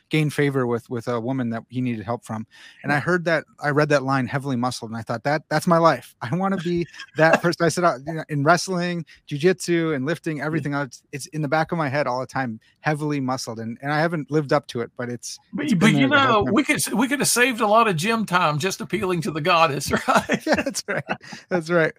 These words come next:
Speaker 1: Well, I wanted to talk about, uh, so we talked about Zeno a little bit, but I wanna talk about, um, another influence on Zeno and the Stoics, uh, Diogenes. And he's kind of, uh, he, he, he makes his way into philosophy memes a lot, uh, on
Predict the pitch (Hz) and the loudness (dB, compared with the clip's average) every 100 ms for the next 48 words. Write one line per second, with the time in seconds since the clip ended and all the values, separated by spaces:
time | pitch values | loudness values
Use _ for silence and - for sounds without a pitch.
0 | - - - 196 247 254 196 - 190 185 | -14 -14 0 2 4 2 0 -2 -2 0
1 | 165 160 - 143 139 - 190 226 240 151 | 0 0 -2 -4 -6 -6 -8 -4 -4 -2
2 | 151 170 127 131 131 131 123 127 135 139 | -2 -2 -2 -4 -6 -8 -6 -6 -6 -6
3 | 151 196 180 180 160 147 143 135 131 127 | -6 -6 -4 -6 -2 0 2 0 0 0
4 | 120 127 147 156 143 151 139 123 117 127 | 0 0 -2 0 -2 -2 -2 -2 -2 -4
5 | 120 120 113 107 107 113 107 - 127 117 | -2 -2 -2 -4 -6 -8 -6 -2 -2 -2
6 | - - 117 110 104 120 131 147 123 110 | -6 -12 -10 -10 -6 -2 0 0 -2 -6
7 | 98 98 - _ - _ - 135 220 220 | -8 -14 -18 _ -20 _ -4 -2 0 0
8 | 202 156 156 135 143 180 165 214 190 208 | 0 4 4 4 0 -6 -4 -4 -2 -2
9 | 202 185 160 165 143 143 131 120 - 143 | -4 -4 -2 -2 -2 -2 -2 -4 -4 -4
10 | 143 - 135 127 127 120 110 - 117 127 | -4 -4 -4 -2 -4 -4 -8 -10 -6 -2
11 | 117 - - - 113 110 | -2 -4 -12 -12 -12 -10